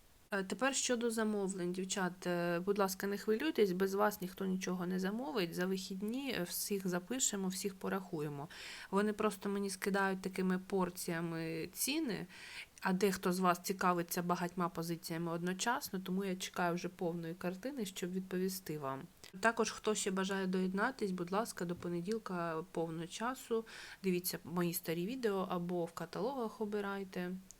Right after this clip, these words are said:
Дивіться, дівчат, прикраси такі, е, базові з марказитами або з якимись простими вставками по типу сердоліку, оніксу, я вам можу прорахувати самостійно, без виробника.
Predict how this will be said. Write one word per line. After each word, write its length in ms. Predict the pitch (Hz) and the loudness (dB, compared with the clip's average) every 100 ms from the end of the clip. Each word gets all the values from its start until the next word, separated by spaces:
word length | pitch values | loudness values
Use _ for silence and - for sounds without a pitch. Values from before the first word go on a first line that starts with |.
| - - 214 | -20 -10 -2
Дивіться, 280 | 220 220 214 | 0 0 -2
дівчат, 320 | 196 208 190 | -2 -2 -2
прикраси 540 | 240 - 254 262 - - | -2 0 2 2 -2 -4
такі, 340 | 190 - 214 | -4 0 2
е, 200 | 196 185 | 4 4
базові 560 | 190 214 202 190 185 185 | 4 6 4 2 2 2
з 80 | |
марказитами 840 | 185 185 190 196 190 262 233 208 202 | 2 2 0 0 2 0 0 -2 0
або 400 | 190 185 190 185 | 0 2 2 2
з 60 | 175 | 0
якимись 400 | 170 196 185 175 | -2 0 0 0
простими 480 | - 180 - 196 180 | -2 -2 0 0 0
вставками 640 | 185 - 277 - - 233 | 0 2 2 2 -2 -2
по 120 | 220 | -2
типу 240 | 202 214 202 | 0 0 0
сердоліку, 680 | - 202 190 190 190 185 185 | 0 2 4 4 2 2 4
оніксу, 420 | 185 175 - 196 | 4 0 0 2
я 160 | 185 | 2
вам 120 | 180 180 | 4 2
можу 280 | 165 180 | 2 0
прорахувати 720 | 180 175 165 180 180 170 156 175 | -2 -2 -4 -4 -2 -2 -2 -4
самостійно, 720 | - 180 185 - 277 294 262 | -2 -2 -2 -2 -2 0 2
без 240 | 226 226 | 2 2
виробника. 600 | 220 214 214 208 208 | 2 0 0 -2 0